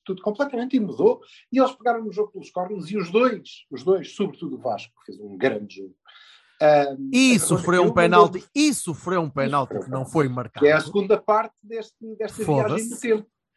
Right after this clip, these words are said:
Speaker 2: Evidente.
Speaker 1: Que é, não, um, dois. O do Vasco é uma coisa.
Speaker 2: Não, o, o, o segundo não. O segundo, o segundo que ele, que o tipo do Covilhã mandou levantar foi, meh, ele rodou sozinho quase.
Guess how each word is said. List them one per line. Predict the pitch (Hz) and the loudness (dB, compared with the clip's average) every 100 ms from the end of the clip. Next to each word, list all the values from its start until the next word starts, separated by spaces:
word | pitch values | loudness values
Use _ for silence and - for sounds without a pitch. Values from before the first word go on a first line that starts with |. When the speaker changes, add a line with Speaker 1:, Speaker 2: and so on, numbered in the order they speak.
| - | -2
Speaker 2:
Evidente. | 262 208 202 175 151 139 139 | 0 2 2 2 2 -2 -4
Speaker 1:
Que | 277 | -6
é, | |
não, | - | -2
um, | 196 254 285 196 151 | 0 2 0 -6 -2
dois. | 190 311 302 170 _ _ _ - | 2 2 -2 -8 _ _ _ -14
O | 139 | -14
do | 123 | -6
Vasco | 147 - - | -2 -2 -2
é | - | -4
uma | 143 | -4
coisa. | - 156 180 | -8 -4 0
Speaker 2:
Não, | 160 208 | 2 2
o, | 226 320 254 214 | -2 -2 -2 -2
o, | - _ - | -4 _ -8
o | 175 | -8
segundo | - 190 165 113 | -4 -4 -4 -8
não. | - | -8
O | 165 | -8
segundo, | 143 165 165 165 | -6 -6 -6 -8
o | 220 | -10
segundo | - 160 175 143 | -8 -6 -6 -6
que | 160 | -6
ele, | 147 | -6
que | 139 | -4
o | 131 | -8
tipo | 139 127 | -8 -10
do | 123 | -12
Covilhã | 110 123 127 | -10 -4 -4
mandou | 123 117 117 110 | -2 -4 -4 -4
levantar | 113 110 120 120 113 110 | -6 -4 -6 -6 -14 -20
foi, | - 87 80 78 73 | -20 -20 -20 _ -20
meh, | 101 90 _ _ - | -20 -20 _ _ -14
ele | 107 | -14
rodou | 98 113 117 107 | -10 -8 -6 -2
sozinho | 131 110 98 92 | -4 -4 -10 -14
quase. | - 85 85 | -16 -18 -20